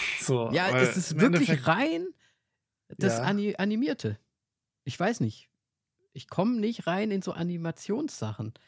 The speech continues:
Speaker 2: Also, ich glaube, die Storys und so ist alles mega geil, aber ich, ich hab so eine Mega-Hürde, wenn das animiert ist.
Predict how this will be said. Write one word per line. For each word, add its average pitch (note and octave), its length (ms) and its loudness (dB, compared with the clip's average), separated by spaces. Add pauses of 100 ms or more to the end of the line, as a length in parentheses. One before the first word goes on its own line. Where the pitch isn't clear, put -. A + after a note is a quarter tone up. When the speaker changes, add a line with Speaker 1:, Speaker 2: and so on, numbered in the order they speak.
(140)
Speaker 2:
Also, B2+ 180 0
ich - 160 -6
glaube, G#3+ 280 0
die E3+ 100 -2
Storys A3 460 -4
und D#3+ 140 -2
so D#3+ 100 -2
ist - 200 -6
alles B3+ 280 -4
mega A3 300 -4
geil, F#3+ 280 -4
aber A#2 160 -4
ich, A#2+ 200 -8 (420)
ich - 100 -4
hab D3 120 2
so - 120 -4
eine E3 160 4
Mega-Hürde, C#3 720 4
wenn G#2+ 140 0
das A#2+ 140 -2
animiert C3 420 0
ist. - 220 -8